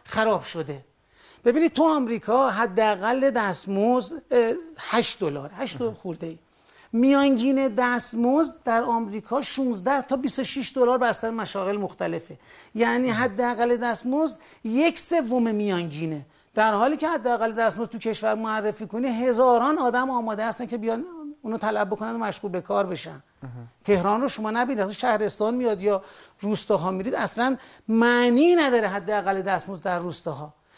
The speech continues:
Speaker 1: نمایندهٔ مجلس رو ما یه، ما یه برنامه‌ای ساختیم به
Speaker 2: اها.
Speaker 1: نام چین کارگاه جهان.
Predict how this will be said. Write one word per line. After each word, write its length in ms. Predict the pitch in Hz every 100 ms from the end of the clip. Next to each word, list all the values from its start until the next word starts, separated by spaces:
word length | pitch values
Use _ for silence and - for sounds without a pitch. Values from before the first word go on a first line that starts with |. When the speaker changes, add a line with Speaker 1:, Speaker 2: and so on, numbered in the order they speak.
| _ -
Speaker 1:
نمایندهٔ 640 | 247 254 247 247 240 285
مجلس 560 | 285 254 202 226 269 247
رو 80 | 254
ما 140 | 247
یه، 140 | 254 320
ما 300 | 254 240 269 - - - -
یه 100 | 240
برنامه‌ای 520 | 254 226 202 196 254
ساختیم 560 | - 214 - 202 202 196 _
به 60 | 202
Speaker 2:
اها. 220 | 196 196
Speaker 1:
نام 420 | 214 220 220 240 254 - -
چین 500 | - 220 233 262 302 _ _ _
کارگاه 500 | - 190 175 185 185
جهان. 380 | 175 156 131 135